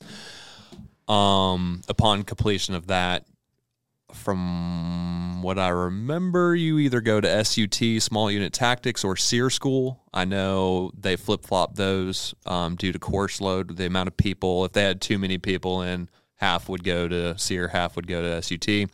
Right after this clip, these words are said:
Once you complete that, you then went to what your job is within, uh, Special Forces. So I'm an eighteen Charlie, which is a combat engineer.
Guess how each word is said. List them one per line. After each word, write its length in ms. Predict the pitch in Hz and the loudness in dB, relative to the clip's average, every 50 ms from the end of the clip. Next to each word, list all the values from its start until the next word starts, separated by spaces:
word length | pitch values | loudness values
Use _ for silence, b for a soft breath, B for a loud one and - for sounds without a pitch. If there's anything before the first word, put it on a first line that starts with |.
| _ B B B B B B B B B B B B B | _ B B B B B B B B B B B B B
Once 200 | 110 110 - - | 0 0 2 0
you 60 | 107 | -2
complete 460 | - 117 104 92 - 107 104 98 95 | 0 -2 2 2 2 2 2 -2 0
that, 380 | 95 104 104 104 104 98 95 - _ _ _ _ _ _ _ _ | 2 4 4 6 4 2 0 -2 _ _ _ _ _ _ _ _
you 160 | 107 101 98 90 | -4 -2 0 2
then 240 | 104 104 98 101 | 2 2 2 2
went 160 | 101 101 98 - | 0 -2 -2 -2
to 280 | - - 101 95 92 | 0 0 2 0 0
what 200 | 90 92 98 - | 2 0 0 0
your 180 | 92 92 90 85 | 0 -4 -4 -6
job 540 | 82 85 - - 101 92 95 98 101 101 107 | -6 -4 -2 2 4 4 6 4 4 4 2
is 320 | 107 107 110 110 104 - | 2 2 0 0 -2 -2
within, 600 | 117 110 101 - 117 113 110 110 107 107 107 107 - _ _ _ | -2 -2 0 0 0 0 0 0 -2 -4 -6 -8 -10 _ _ _
uh, 220 | - 107 104 104 104 | -4 -2 -2 -2 -2
Special 340 | - - - 110 104 - 98 | -2 -2 -2 -2 -2 -4 -6
Forces. 400 | - 107 101 101 98 104 101 - | -4 -4 -4 -4 -4 -4 -4 -2
So 240 | - 95 92 90 | 0 2 2 4
I'm 180 | 90 92 92 90 | 4 2 2 0
an 140 | 90 90 85 - | -2 -4 -4 -2
eighteen 420 | 98 95 95 - - 95 90 87 | -2 -2 -2 -2 -2 -4 -4 -4
Charlie, 480 | 85 - 92 90 92 90 90 92 90 87 | -2 0 2 2 2 2 0 -2 -4 -4
which 260 | 85 87 87 - - | -4 -4 -4 -4 -4
is 140 | 90 87 85 | -6 -4 -4
a 60 | 87 | -6
combat 480 | - - - 95 90 90 90 90 90 92 | -6 -4 -4 -4 -2 0 0 0 0 0
engineer. 560 | 87 87 90 90 85 90 90 90 90 90 - | -4 -4 -4 -4 -4 -2 -2 -2 -4 -4 -6